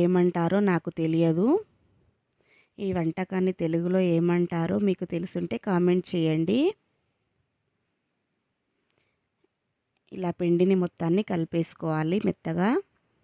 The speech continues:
ఇప్పుడైతే చేతిలో కొద్దిగా ఆయిల్ వేసుకొని పిండి మొత్తాన్ని స్మూత్‌గా కలిపేసుకోవాలి. ఇదైతే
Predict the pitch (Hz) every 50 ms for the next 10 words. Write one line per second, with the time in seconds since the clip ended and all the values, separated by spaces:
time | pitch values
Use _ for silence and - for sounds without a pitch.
0 | _ _ _ _ _ _ _ _ _ _ _ _ _ _ _ _ _ _ _ _
1 | _ _ _ _ _ _ _ _ _ _ _ _ _ _ _ _ _ _ _ 202
2 | - - 185 175 170 - 208 - - 180 175 - - 185 190 - - 185 175 -
3 | 175 170 180 185 175 170 165 160 165 175 180 185 175 180 165 170 - - - -
4 | 175 175 190 220 262 339 427 - _ _ _ _ _ _ _ - - 185 180 180
5 | 185 185 175 165 - - 175 170 180 214 233 - - - 185 175 170 - 175 180
6 | 202 220 226 196 175 170 - 170 170 - - - - 165 160 160 160 160 160 175
7 | 214 254 320 415 440 - _ _ _ _ _ _ _ _ _ _ _ _ _ _
8 | _ _ _ _ _ _ _ _ _ _ _ _ _ _ _ _ _ _ _ -
9 | 190 185 180 180 175 - 220